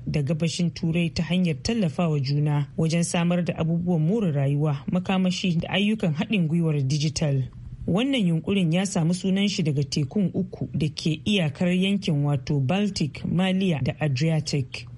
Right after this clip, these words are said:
Ana sa ran cewa Pompeo zai gabatar da jawabi a Majalisar Dattijan Czech na Majalisar Alakar Kasashen Biyu da Manufofin Kasashen Waje. Makarantun kwalejoji da jami'o'i da ke Amurka suna nan suna kokarin gano yadda ɗalibai za su koma karatu a makarantu,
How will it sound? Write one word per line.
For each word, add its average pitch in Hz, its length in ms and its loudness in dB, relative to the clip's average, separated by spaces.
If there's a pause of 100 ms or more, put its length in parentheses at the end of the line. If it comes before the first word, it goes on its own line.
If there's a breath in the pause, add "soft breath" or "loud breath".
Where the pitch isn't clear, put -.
(120)
Ana 180 240 2
sa 175 220 0
ran 180 160 2
cewa 180 420 0
Pompeo 170 440 0
zai 156 180 0
gabatar 160 420 0
da 151 120 0
jawabi 156 480 2
a - 20 -2
Majalisar 151 500 0
Dattijan 143 600 0
Czech - 400 -4
na 180 60 4
Majalisar 165 600 0
Alakar 170 480 0
Kasashen 156 540 0
Biyu 147 260 0
da 165 80 0
Manufofin 165 600 0
Kasashen 151 580 -2
Waje. 139 480 0 (1400 loud breath)
Makarantun 208 600 0
kwalejoji 285 680 0
da 208 60 2
jami'o'i 196 680 0
da 180 80 2
ke 165 300 -4
Amurka 156 560 0
suna 170 420 0
nan 214 240 2
suna 220 300 0
kokarin 175 460 0
gano 185 260 2
yadda 185 240 0
ɗalibai 156 460 0
za 190 160 0
su 180 120 -6
koma 180 320 0
karatu 151 460 -2
a - 80 0
makarantu, 147 760 0